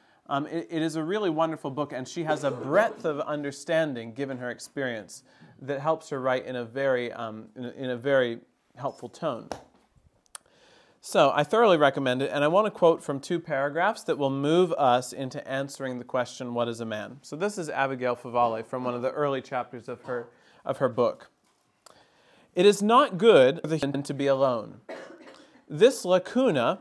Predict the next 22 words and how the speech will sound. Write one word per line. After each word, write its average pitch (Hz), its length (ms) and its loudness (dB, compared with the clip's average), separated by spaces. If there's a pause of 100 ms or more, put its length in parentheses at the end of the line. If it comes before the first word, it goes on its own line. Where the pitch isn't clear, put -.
or - 180 -2
empty 160 300 2
space, 127 520 -4
in 143 200 -6
the 143 60 -4
created 160 500 0
order 147 480 0 (260)
is 151 220 0
mended 160 800 2 (440)
not 190 380 4
by 226 140 8
the 196 120 2
formation 175 720 0
of 135 180 0
more 202 400 4
generic 165 640 2
human 196 420 -2
beings 143 500 -2
or 156 220 4
by 139 260 6
male 165 340 2
bonding, 143 600 0